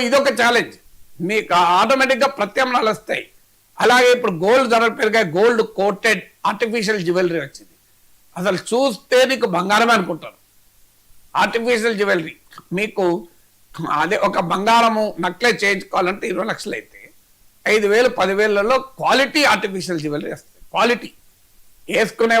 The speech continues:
వారికి పర్సెప్షన్ ఇది బంగారం కాదు అని సొంత భావన తప్ప బయటోడు ఎవడు గుర్తుపట్టలేడు. అంత బ్రహ్మాండం ఒకప్పటిలాగా లేదు, క్వాలిటీ ఆర్టిఫిషియల్ జ్యువెలరీ వచ్చేసాయి, నీకు బంగారం లాగానే కనబడతాయి. ప్రజలు దానికి పోతున్నారు, ఏం చేస్తారు? వెండి, సిల్వర్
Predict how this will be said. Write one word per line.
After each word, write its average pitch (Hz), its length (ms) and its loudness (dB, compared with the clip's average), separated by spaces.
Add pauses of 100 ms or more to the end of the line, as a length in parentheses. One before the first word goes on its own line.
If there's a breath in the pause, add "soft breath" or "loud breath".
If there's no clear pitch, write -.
వారికి 208 300 2
పర్సెప్షన్ 202 720 -2
ఇది 185 260 0
బంగారం 190 400 2 (140)
కాదు 180 220 2
అని 190 120 0
సొంత 160 360 -6 (160)
భావన 175 260 2
తప్ప - 340 -10 (720)
బయటోడు 240 420 2
ఎవడు 202 320 2
గుర్తుపట్టలేడు. 170 540 -12 (160)
అంత 208 300 -2
బ్రహ్మాండం 190 560 0
ఒకప్పటిలాగా 202 580 0
లేదు, 165 120 -2 (120)
క్వాలిటీ 247 380 0 (160)
ఆర్టిఫిషియల్ 180 460 -6
జ్యువెలరీ 185 300 -10
వచ్చేసాయి, 123 480 -18 (540)
నీకు 190 200 -4
బంగారం 190 600 2
లాగానే 214 260 2
కనబడతాయి. 226 440 -2 (720)
ప్రజలు 226 280 0
దానికి 214 240 2
పోతున్నారు, 208 400 -4
ఏం - 180 -8
చేస్తారు? - 360 -12 (640)
వెండి, 240 260 0 (240)
సిల్వర్ 262 320 2